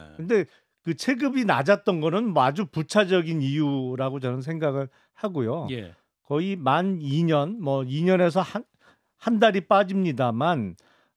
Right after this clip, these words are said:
Speaker 1: 아, 이십삼 개월 동안 집권하고 나서 보여줬던 국정 운영 스타일에 대한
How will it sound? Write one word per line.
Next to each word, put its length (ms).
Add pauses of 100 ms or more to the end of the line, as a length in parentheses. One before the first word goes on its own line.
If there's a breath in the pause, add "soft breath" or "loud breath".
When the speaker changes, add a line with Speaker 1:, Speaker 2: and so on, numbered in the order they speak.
Speaker 1:
아, 300
이십삼 680
개월 300 (160)
동안 680 (140)
집권하고 880
나서 420
보여줬던 920 (240 soft breath)
국정 480
운영 320
스타일에 600
대한 440